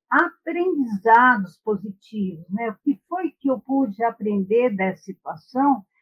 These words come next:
que fez com que você amadurecesse, que você superasse, para ter um novo olhar? Quando você faz isso, você ativa as suas forças,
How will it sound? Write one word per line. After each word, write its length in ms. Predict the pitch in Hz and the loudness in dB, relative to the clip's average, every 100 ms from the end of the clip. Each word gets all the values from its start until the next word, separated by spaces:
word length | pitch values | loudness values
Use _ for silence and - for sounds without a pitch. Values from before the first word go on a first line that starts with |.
| _ - | _ -8
que 180 | 226 - | -8 -4
fez 240 | 320 311 | -2 -2
com 120 | - 269 | 2 2
que 140 | 240 | 2
você 340 | 226 220 - | 0 0 2
amadurecesse, 1080 | 233 214 208 208 190 185 - 247 247 247 _ | 2 4 2 2 0 0 -6 -4 -2 -2 _
que 80 | 196 | -8
você 360 | 208 196 214 | -6 -4 -6
superasse, 800 | 190 _ 202 185 208 233 214 - _ | -6 _ -4 2 4 4 2 -12 _
para 240 | 220 208 - _ | -4 -4 -6 _
ter 360 | 320 359 370 349 | -2 0 0 2
um 160 | 330 | 4
novo 400 | 294 294 320 294 330 | 4 4 2 0 -2
olhar? 440 | 294 190 165 160 _ _ _ _ - | 0 2 2 -2 _ _ _ _ -2
Quando 580 | 285 339 392 381 330 - | 2 4 4 2 0 -2
você 440 | 208 214 196 185 170 | -4 -4 -4 -8 -10
faz 280 | 180 170 160 170 | -6 -8 -8 -8
isso, 500 | 254 294 _ 180 170 _ _ - | -8 -8 _ -20 -20 _ _ -6
você 360 | 220 247 - | -2 -2 0
ativa 720 | 269 214 - - 294 330 262 214 | 2 2 -2 -4 0 0 2 0
as 160 | 202 | 0
suas 340 | - 202 190 - | -4 -2 -2 -2
forças, 580 | 202 185 175 - - | -2 0 -2 -10 -20